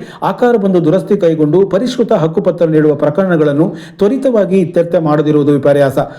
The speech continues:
ಅಂದು ಉಳುವನೆ ಹೊಲದೊಡೆಯ ಕಾನೂನು ಜಾರಿಯಾಗಿರುವುದಕ್ಕೆ ಸಹಕಾರವಾಗಬೇಕಿದ್ದ ಈಗಿನ ಆಡಳಿತ ವೈಖರಿ ಈ ಕುರಿತು ನಿರಾಸಕ್ತಿ ತಳೆದಿರುವುದು ಸರಿಯಲ್ಲ. ಹಾಗಾಗಿ ತಕ್ಷಣ ಇದರ ಹತ್ರ ಗಮನ ಹರಿಸಬೇಕು ಎಂದು ಅವರು ಆಗ್ರಹಿಸಿದರು. ರೈತರಾದ ಕೇಶವ, ಸುರೇಶ್, ಮಂಜಪ್ಪ, ರಾಮಪ್ಪ,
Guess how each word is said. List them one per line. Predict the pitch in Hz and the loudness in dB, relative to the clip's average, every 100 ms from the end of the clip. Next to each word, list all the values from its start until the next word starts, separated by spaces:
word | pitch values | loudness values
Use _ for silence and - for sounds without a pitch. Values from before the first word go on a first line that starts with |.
| - 180 | -4 0
ಅಂದು | 208 190 | 2 2
ಉಳುವನೆ | 226 165 175 208 208 214 | 2 2 2 4 2 2
ಹೊಲದೊಡೆಯ | 160 165 170 175 175 170 | 2 2 2 2 2 0
ಕಾನೂನು | 147 165 180 | 0 0 0
ಜಾರಿಯಾಗಿರುವುದಕ್ಕೆ | 160 147 160 175 160 151 156 143 - 175 | 0 0 2 2 2 2 2 0 -2 -2
ಸಹಕಾರವಾಗಬೇಕಿದ್ದ | 165 139 160 214 208 185 165 165 160 160 151 | 0 -2 0 0 2 2 2 0 0 0 0
ಈಗಿನ | 147 139 170 160 147 | 0 0 2 2 0
ಆಡಳಿತ | 156 131 165 185 | -2 -2 0 0
ವೈಖರಿ | 165 151 139 147 208 - - - | 0 0 0 0 -2 -6 -10 0
ಈ | 240 | 0
ಕುರಿತು | 269 220 202 214 | 2 0 2 2
ನಿರಾಸಕ್ತಿ | 170 175 208 208 202 | 2 2 0 -2 -2
ತಳೆದಿರುವುದು | 156 151 151 147 135 139 | 0 0 2 0 0 0
ಸರಿಯಲ್ಲ. | 147 143 139 - | 2 2 0 -4
ಹಾಗಾಗಿ | 139 147 143 220 | -4 0 0 -2
ತಕ್ಷಣ | - - 247 247 254 226 | -6 -4 -4 -2 -2 0
ಇದರ | 202 170 | 2 2
ಹತ್ರ | 170 151 | 0 0
ಗಮನ | 131 151 185 | 0 0 2
ಹರಿಸಬೇಕು | 180 165 175 175 180 254 | 0 0 0 0 0 0
ಎಂದು | 170 147 143 | 0 0 0
ಅವರು | 131 135 135 | 0 0 0
ಆಗ್ರಹಿಸಿದರು. | 131 127 127 123 123 131 127 - - - | 0 0 -2 -2 0 -2 -4 -16 -20 -4
ರೈತರಾದ | 170 170 160 151 | -2 0 -2 0
ಕೇಶವ, | 147 185 175 196 196 185 | 0 -2 0 0 0 0
ಸುರೇಶ್, | 170 185 - | 0 0 0
ಮಂಜಪ್ಪ, | 156 160 160 170 | 0 0 0 0
ರಾಮಪ್ಪ, | 160 147 151 | 2 2 0